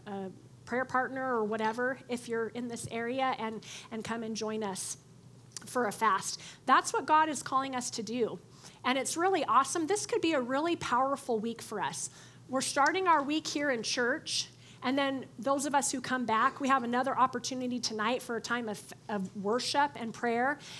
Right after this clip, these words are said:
And then right after that, we have an opportunity for fasting and prayer. That's a really, really powerful, powerful opportunities all in one week. And what, what would happen if we said yes to Jesus in these areas?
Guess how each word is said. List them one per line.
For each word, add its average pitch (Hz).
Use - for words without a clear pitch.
And 262
then 311
right 277
after 302
that, 269
we 285
have 254
an 254
opportunity 247
for 214
fasting 320
and 339
prayer. 339
That's 330
a -
really, 330
really 294
powerful, 240
powerful 349
opportunities 247
all 220
in 208
one 190
week. -
And 247
what, 311
what 311
would 381
happen 262
if 226
we 277
said 269
yes 254
to 254
Jesus 240
in 233
these 208
areas? 208